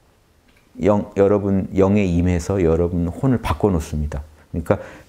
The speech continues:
결국 여러분이 먼저 하셔야 할 일은 생각을 새롭게 해야 돼요. 기존 생각을 내려놓으면 변화가 일어나는데요. 그래서 어떻게 되냐면요, 선하고,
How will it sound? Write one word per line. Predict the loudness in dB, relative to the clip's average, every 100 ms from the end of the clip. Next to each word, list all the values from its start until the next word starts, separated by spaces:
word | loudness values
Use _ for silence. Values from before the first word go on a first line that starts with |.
| _ _ _
결국 | 0 4 4
여러분이 | 4 4 4
먼저 | 2 2 0
하셔야 | 0 0 2
할 |
일은 | 2 0 -2 -6 -20 _ -12
생각을 | -2 2 2 2
새롭게 | 0 0 -2 0
해야 | -2
돼요. | -2 -8 -12 -2
기존 | 2 2 2
생각을 | 2 2 4 4
내려놓으면 | 4 4 2 0 2 2 0 -6 -16 -20 -20 _ _
변화가 | 0 2 4 2
일어나는데요. | 2 0 -2 -2 0 2 2 2
그래서 | 0 0 2 0
어떻게 | 0 -2
되냐면요, | 0 -2 -2 0 0 -2 -6 -20 -20 -20
선하고, | -14 -4 0 0 0 -4